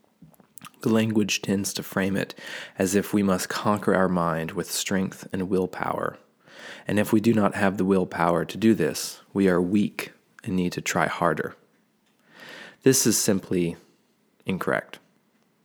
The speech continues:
because the harder we try to conquer our mind with our mind, the tighter the mind will grip. For this reason, learning about the mind, beginning to tame it,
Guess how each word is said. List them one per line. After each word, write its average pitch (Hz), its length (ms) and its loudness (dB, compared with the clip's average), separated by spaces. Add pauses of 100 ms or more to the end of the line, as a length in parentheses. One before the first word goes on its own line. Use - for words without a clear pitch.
(420)
because 110 260 0
the 104 120 2
harder 110 200 4
we 101 80 4
try 90 220 0
to 82 80 -4
conquer - 400 -4
our 87 120 0
mind 80 460 -4 (220)
with 104 180 4
our 85 120 0
mind, 80 420 -8 (420)
the 104 100 2
tighter 92 480 4
the 85 120 -2
mind 82 320 -2
will 82 100 -4
grip. 85 420 -4 (1300)
For - 120 2
this 110 260 4
reason, 92 320 4
learning 101 280 2
about 85 360 0
the 85 60 -6
mind, - 480 -8 (760)
beginning 92 420 0
to 85 360 -4 (260)
tame 95 300 0
it, - 240 -8